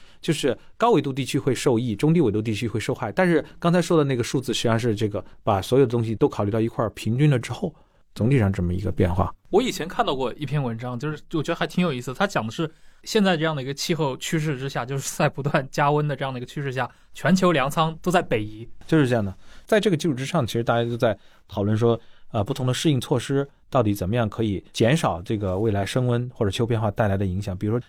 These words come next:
Speaker 1: 过去的品种，它的最适区间、温度区间是这样，但是现在总体温度上升了之后，我们就能不能开发一些更耐热的品种？然后呢，第二个呢，就是比如说升温之后生育期就会明显的缩短，所以说我们在做基因，这个品种的基因设计的时候，就使得它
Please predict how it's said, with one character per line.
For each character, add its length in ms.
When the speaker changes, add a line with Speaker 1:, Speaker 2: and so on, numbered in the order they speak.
Speaker 1:
过 140
去 160
的 80
品 180
种， 160
它 100
的 100
最 120
适 160
区 160
间、 300
温 120
度 100
区 100
间 120
是 120
这 100
样， 180
但 100
是 60
现 160
在 120
总 200
体 200
温 140
度 80
上 160
升 140
了 80
之 80
后， 80
我 80
们 100
就 120
能 160
不 60
能 140
开 160
发 120
一 80
些 280
更 200
耐 180
热 220
的 100
品 240
种？ 180
然 120
后 160
呢， 340
第 80
二 120
个 100
呢， 100
就 80
是 40
比 120
如 60
说 220
升 160
温 120
之 120
后 120
生 160
育 60
期 160
就 80
会 100
明 160
显 120
的 40
缩 220
短， 160
所 140
以 40
说 120
我 80
们 100
在 100
做 220
基 160
因， 140
这 120
个 80
品 200
种 100
的 60
基 120
因 80
设 200
计 80
的 80
时 100
候， 80
就 180
使 200
得 120
它 240